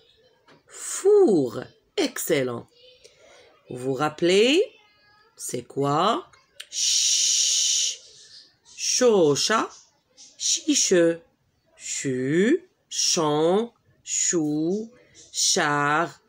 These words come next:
Chour. Et là, on doit bien faire attention. Regardez ici, la lettre J avec I J.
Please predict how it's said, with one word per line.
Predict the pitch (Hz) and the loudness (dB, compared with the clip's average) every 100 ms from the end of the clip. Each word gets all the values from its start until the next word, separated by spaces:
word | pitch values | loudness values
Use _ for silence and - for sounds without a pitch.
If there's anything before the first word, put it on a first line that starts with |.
| _ _ _ _ | _ _ _ _
Chour. | - - - 440 415 415 359 381 392 - _ _ _ _ _ | -6 -4 2 6 6 6 4 0 -2 -6 _ _ _ _ _
Et | 247 254 | 2 4
là, | 196 151 156 214 - - | 4 4 2 0 -2 -2
on | 180 175 | 0 2
doit | 165 175 | 2 0
bien | 160 214 294 | 0 0 0
faire | - 262 214 | 0 -2 0
attention. | 220 214 196 180 - - 175 143 _ - - - - - - | -2 0 0 0 -2 0 0 -2 _ -20 -20 -20 -20 -14 -4
Regardez | 160 165 190 202 | 0 0 2 2
ici, | 277 - - - 247 262 339 - _ _ _ | 2 0 -4 -4 0 0 0 -4 _ _ _
la | - 170 | -2 2
lettre | 175 220 226 - 202 180 | 2 2 -2 -2 2 4
J | 160 143 - 160 190 220 269 - - | 4 0 0 0 2 2 0 -2 -6
avec | 180 165 208 240 - - | -2 0 0 -2 -4 -10
I | 214 240 277 262 | -2 2 2 2
J. | 180 - 202 170 135 | 0 0 0 -2 -6